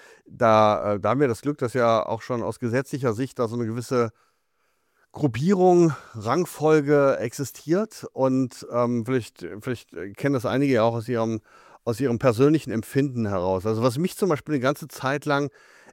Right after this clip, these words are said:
echt angekekst hat, das hat jetzt deutlich abgenommen in den letzten Jahren, aber zu der Zeit, wo ich noch mit sehr viel Papierpost zu tun habe, hatte,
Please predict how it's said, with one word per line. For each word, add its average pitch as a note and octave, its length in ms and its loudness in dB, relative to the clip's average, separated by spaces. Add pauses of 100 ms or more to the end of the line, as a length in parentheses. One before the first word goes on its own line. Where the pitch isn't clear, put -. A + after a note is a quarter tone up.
echt - 300 -2
angekekst B2+ 800 0
hat, C#3+ 180 -2
das - 260 -6
hat C#3 200 -6
jetzt - 240 -6
deutlich B2 360 2
abgenommen F#2+ 480 -2
in F#2+ 60 -6
den G2+ 140 -4
letzten F#2+ 360 -8
Jahren, G2 440 -2 (640)
aber C3 180 6
zu C3+ 140 -2
der C#3+ 220 4
Zeit, F3 520 -4 (140)
wo C3+ 300 4
ich C3+ 120 0
noch C#3 200 0
mit C3 340 0 (160)
sehr C3+ 300 0
viel D#3 260 2
Papierpost C#3 840 -2
zu A2+ 100 -10
tun G#2 400 -6
habe, G#2 520 -4
hatte, F3+ 360 -4